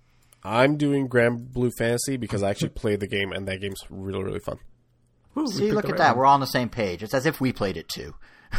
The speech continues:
Speaker 3: <laughs>
Speaker 1: To be fair, I have not played, uh, Mortal Kombat eleven, but I'm sure it is a hell of a game. Uh, best role-playing, nothing. So technically Genshin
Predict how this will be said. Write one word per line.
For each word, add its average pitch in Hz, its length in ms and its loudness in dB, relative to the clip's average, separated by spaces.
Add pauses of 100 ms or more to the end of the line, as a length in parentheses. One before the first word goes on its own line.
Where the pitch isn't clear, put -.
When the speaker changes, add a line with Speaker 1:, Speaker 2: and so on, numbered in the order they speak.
(320)
Speaker 3:
<laughs> 135 260 -6 (520)
Speaker 1:
To 131 80 -2
be 131 80 2
fair, 143 240 8
I 113 140 2
have 120 140 0
not 107 280 0
played, 95 320 -6
uh, 92 440 -8 (100)
Mortal 92 220 -10
Kombat 92 240 -14
eleven, 87 320 -14 (680)
but - 200 -8
I'm 90 120 -10
sure 107 520 -6 (380)
it 104 220 -8
is 98 360 -10
a 95 100 -12
hell 95 200 -12
of 92 80 -14
a 95 40 -14
game. 92 200 -16 (920)
Uh, 92 220 -4
best - 300 -2
role-playing, 131 720 0
nothing. 202 560 -4 (760)
So 160 180 -2
technically 185 520 -2
Genshin 113 800 0